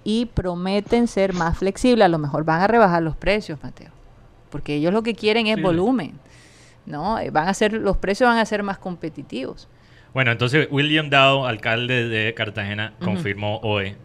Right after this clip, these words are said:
Speaker 2: hace unas horitas, que sí, en efecto, Cartagena va a ser el primer, eh, la primera ciudad de Colombia que va a tener vuelos internacionales.
Speaker 1: Ajá.
Speaker 2: No han dicho qué ciudad.
Speaker 1: Ah, ok.
Speaker 2: Ok.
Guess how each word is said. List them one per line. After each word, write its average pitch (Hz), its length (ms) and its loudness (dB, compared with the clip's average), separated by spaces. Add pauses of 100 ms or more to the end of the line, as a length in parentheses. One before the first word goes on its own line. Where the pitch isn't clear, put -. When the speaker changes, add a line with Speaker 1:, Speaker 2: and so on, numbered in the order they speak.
(160)
Speaker 2:
hace - 200 -10
unas 104 260 -4
horitas, 101 380 -6
que 107 320 -2 (340)
sí, 135 380 2
en 135 100 4
efecto, 131 500 2
Cartagena 113 480 -2
va 117 80 0
a 107 40 -2
ser 117 180 -2
el 117 100 -2
primer, 110 560 -4 (380)
eh, 104 560 0
la 110 180 -2
primera 107 300 -2
ciudad 117 460 -2
de 120 200 -2
Colombia 135 640 -2 (500)
que 123 160 -2
va 110 160 2
a 113 60 2
tener 120 240 2
vuelos 113 300 2
internacionales. 95 720 -6 (140)
Speaker 1:
Ajá. 151 480 -4
Speaker 2:
No 123 280 2
han 151 140 4
dicho 151 320 -2
qué 135 160 0
ciudad. 117 440 -2 (160)
Speaker 1:
Ah, 170 200 6
ok. 143 180 -2 (140)
Speaker 2:
Ok. 104 180 -6